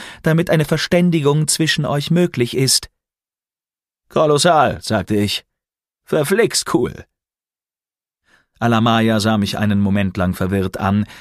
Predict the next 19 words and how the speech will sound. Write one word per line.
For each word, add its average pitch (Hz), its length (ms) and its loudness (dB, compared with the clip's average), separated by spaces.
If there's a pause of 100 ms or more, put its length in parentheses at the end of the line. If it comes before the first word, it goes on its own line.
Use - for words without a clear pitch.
(120)
ehe 110 260 2
sie 107 220 0
erneut 113 500 0
etwas 104 380 -4
sagte. 110 480 0 (380)
Wahrscheinlich 165 440 0
erklärte 151 400 -2
sie 139 140 -2
dem 139 140 -2
Roten 123 320 -2
König 113 340 -2
gerade, 104 400 0
ich - 180 -8
würde 101 240 -2
auf - 120 -6
unhöfliche 110 680 0
Weise 98 320 -2
Worte 92 260 -4
verwenden, 90 560 -4